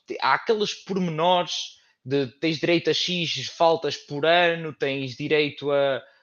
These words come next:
a, sei lá, ahm, isso conta, ou seja, estes dias próprios que tens direito antes dos exames,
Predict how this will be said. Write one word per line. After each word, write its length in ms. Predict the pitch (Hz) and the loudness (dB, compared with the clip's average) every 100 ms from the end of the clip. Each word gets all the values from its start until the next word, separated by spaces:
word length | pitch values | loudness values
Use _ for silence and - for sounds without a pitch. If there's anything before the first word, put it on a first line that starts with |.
| _ _ | _ _
a, 560 | 123 131 127 127 123 123 | -2 2 2 2 0 -4
sei 160 | - 135 | -4 0
lá, 500 | 135 123 117 107 - | 2 2 2 -2 -6
ahm, 760 | 117 120 117 117 120 113 113 - _ - _ _ _ _ _ _ _ _ | -6 -6 -6 -10 -12 -14 -16 -18 _ -20 _ _ _ _ _ _ _ _
isso 220 | 143 - - | -10 -10 -2
conta, 600 | 180 185 170 - 135 110 | 2 2 2 -2 -2 -2
ou 300 | - _ - | -6 _ -10
seja, 200 | 151 131 | -6 -2
estes 320 | 156 - 160 | -2 -2 -4
dias 280 | 202 196 151 | 0 0 0
próprios 680 | - 180 175 156 - - _ | 2 2 2 -4 -4 -6 _
que 80 | - | -4
tens 180 | 165 156 | -2 0
direito 320 | 165 160 165 | 0 0 0
antes 240 | 170 143 | -2 -4
dos 120 | 139 151 | -8 -6
exames, 680 | 147 160 143 123 - - | 0 2 0 -4 -10 -12